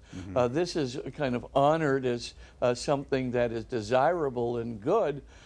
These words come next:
Speaker 2: uh, for the child, when in point of fact, it's horrible for the
Speaker 1: Mm-hmm.
Speaker 2: child. They don't have the experience. They don't have the frontal lobe development. They do not have the maturity of having been tested, uh, in their own lives.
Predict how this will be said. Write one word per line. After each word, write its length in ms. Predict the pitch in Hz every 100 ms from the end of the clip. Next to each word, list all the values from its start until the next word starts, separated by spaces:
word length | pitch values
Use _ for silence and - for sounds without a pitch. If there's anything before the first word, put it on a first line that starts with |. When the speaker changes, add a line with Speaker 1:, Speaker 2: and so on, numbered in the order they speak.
| - -
Speaker 2:
uh, 140 | 139
for 320 | 135 160 147
the 100 | 143
child, 480 | 139 180 196 202 120
when 180 | 113 123
in 140 | 123
point 300 | 123 147 147
of 100 | 135
fact, 360 | - 139 165 -
it's 200 | 180 - - -
horrible 640 | - 214 262 240 147 117 -
for 200 | 127 113
the 100 | 107
Speaker 1:
Mm-hmm. 80 |
Speaker 2:
child. 440 | 95 107 104 90 80 - - -
They 160 | 120
don't 340 | 110 139 170 202
have 300 | 147 120 104
the 140 | 113
experience. 720 | 107 - - 110 104 107 170 - - -
They 160 | 117 113
don't 340 | 139 151 226
have 240 | 160 143 123
the 80 | 123
frontal 460 | - 117 117 113
lobe 300 | 107 104 95
development. 720 | 104 98 101 101 - 127 151 - - -
They 120 | 127
do 160 | 120 120
not 300 | 123 156 226
have 300 | 165 147 127
the 80 | 127
maturity 600 | 120 - 131 113 117 123
of 100 | 120
having 280 | 120 117 117
been 160 | 110 104
tested, 560 | - 117 113 - 123 120 - - -
uh, 160 | 117 127
in 140 | 120
their 200 | 113 110
own 180 | 110 107
lives. 420 | 104 104 135